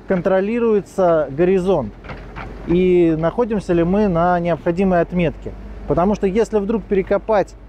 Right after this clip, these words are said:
котлован, то обратно засыпать получившуюся яму тем же грунтом, который вынули, нельзя.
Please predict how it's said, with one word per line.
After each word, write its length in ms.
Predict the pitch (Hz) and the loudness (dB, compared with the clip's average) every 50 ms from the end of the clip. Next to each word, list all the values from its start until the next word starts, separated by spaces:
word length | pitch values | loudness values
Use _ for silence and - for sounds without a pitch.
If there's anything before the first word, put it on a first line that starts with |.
| - - - | -20 -10 -4
котлован, 640 | - 170 156 180 180 185 208 240 262 277 285 269 - - - - - - - - - | -4 -2 0 2 2 2 2 2 0 0 -2 -4 -10 -16 -20 -20 -20 -20 -20 -10 -2
то 300 | - 190 196 196 190 - - | 0 2 4 4 2 2 0
обратно 480 | - 165 165 202 240 254 240 - 214 175 | -2 -4 0 2 2 2 2 0 -2 -2
засыпать 560 | 156 165 156 - 190 - - 220 208 185 - | -2 -2 -2 -4 -4 -2 0 0 0 0 -2
получившуюся 800 | - - 180 185 180 - - 214 180 - - 190 165 - - 180 | -4 -2 -2 -2 -2 -2 -4 -4 -4 -2 0 0 0 2 0 0
яму 600 | 175 175 226 247 254 240 233 208 185 175 151 151 - | 2 2 2 0 0 0 0 0 0 0 0 -2 -4
тем 240 | - - 220 208 190 | -2 0 0 0 0
же 100 | 165 165 | -2 -2
грунтом, 340 | 165 185 208 208 185 180 156 | -2 0 0 0 0 0 -2
который 300 | - 220 202 190 180 165 | -2 0 0 2 2 2
вынули, 360 | 156 196 233 233 220 190 175 | 2 2 0 2 2 0 0
нельзя. 560 | 170 170 180 185 185 185 175 180 190 156 120 | 0 0 0 2 2 2 2 2 2 0 0